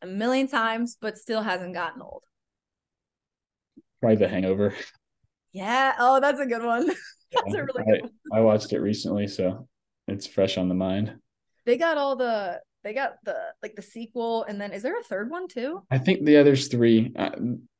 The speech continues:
Speaker 2: two and three will never beat number one, so that's
Speaker 1: Yeah.
Speaker 2: the,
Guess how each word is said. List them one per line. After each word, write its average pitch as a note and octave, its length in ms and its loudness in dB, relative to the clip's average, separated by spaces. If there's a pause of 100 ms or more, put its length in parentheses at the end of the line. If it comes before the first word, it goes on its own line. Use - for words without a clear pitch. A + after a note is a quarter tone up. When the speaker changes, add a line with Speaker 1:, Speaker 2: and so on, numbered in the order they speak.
(280)
Speaker 2:
two D3+ 200 6
and C3 160 6
three B2 140 4
will A2+ 100 6
never G2+ 260 2
beat F#2+ 160 -2
number F2+ 220 -2
one, F2+ 320 -4
so F#2+ 340 -4 (340)
that's G2 320 -6
Speaker 1:
Yeah. F#2+ 120 0
Speaker 2:
the, - 20 -2